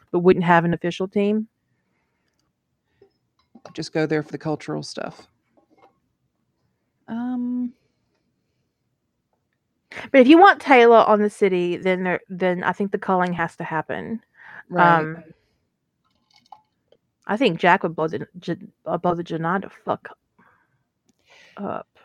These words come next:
Speaker 2: You know, there's a reason I brought the thermonuclear weapon.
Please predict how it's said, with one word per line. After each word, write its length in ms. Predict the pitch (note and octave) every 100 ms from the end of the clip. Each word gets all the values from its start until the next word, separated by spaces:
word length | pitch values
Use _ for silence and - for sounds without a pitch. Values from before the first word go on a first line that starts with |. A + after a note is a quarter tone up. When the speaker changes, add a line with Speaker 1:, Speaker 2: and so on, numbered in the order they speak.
| _ _ _ _ _ _ _ _ _ _ _ _ _
Speaker 2:
You 160 | - G#3+
know, 200 | A3+ A#3
there's 180 | G#3+ F3+
a 60 | F3
reason 340 | G#3 C4+ C4+
I 80 | B3+
brought 260 | A#3+ B3
the 80 | B3
thermonuclear 680 | G#3+ A#3+ A#3 A3+ A3+ A3+ A3
weapon. 520 | G#3 A3 - A3+ A3